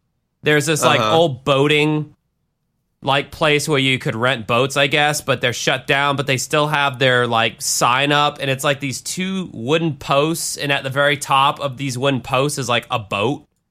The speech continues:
Speaker 1: that's, like, suspended up there, and it's got a phone number. And so I was drunk one night outside of Phoenix, and I saw this sign with this phone number,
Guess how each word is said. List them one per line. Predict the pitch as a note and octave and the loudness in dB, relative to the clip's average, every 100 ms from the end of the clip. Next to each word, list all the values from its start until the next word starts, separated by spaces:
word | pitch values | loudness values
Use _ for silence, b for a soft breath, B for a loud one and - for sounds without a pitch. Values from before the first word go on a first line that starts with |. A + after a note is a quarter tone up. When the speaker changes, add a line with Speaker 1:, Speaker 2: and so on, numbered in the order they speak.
| _ - | _ -4
Speaker 1:
that's, | B2 - | -2 0
like, | B2 A2+ | -2 -2
suspended | B2+ - - B2 C3+ | -6 -6 -2 -2 0
up | C#3 - | 0 0
there, | D#3 D#3 D#3+ - _ _ _ _ | 2 2 0 -8 _ _ _ _
and | B2 C3 | -4 -4
it's | |
got | C#3+ D3 | 0 -2
a | A#2 | -2
phone | C3+ B2+ C#3 | -2 0 0
number. | D3 D3+ D#3 D#3 - _ _ _ _ _ _ _ _ | -2 0 -2 -4 -12 _ _ _ _ _ _ _ _
And | D3 C#3 | -2 0
so | D#3+ | 4
I | D3+ | 4
was | G#3+ C#3 | 4 0
drunk | D#3 D#3 D3+ | 0 0 2
one | D3+ C#3 | 0 0
night | C3 B2+ | 2 2
outside | B2+ C3+ A#2 D3 B2 | 2 0 0 -2 -2
of | - | -2
Phoenix, | C#3+ C#3 B2+ - | -4 -2 -2 -2
and | A2+ | -4
I | |
saw | - C3+ C3+ | 0 0 2
this | A#2 - - | -2 -6 -10
sign | - - C3 C3+ C3 | -6 0 2 2 0
with | A#2+ | -4
this | A#2+ A2+ | -6 -8
phone | - B2 B2+ | -4 -2 -2
number, | A#2+ A2+ G#2 | -2 -4 -6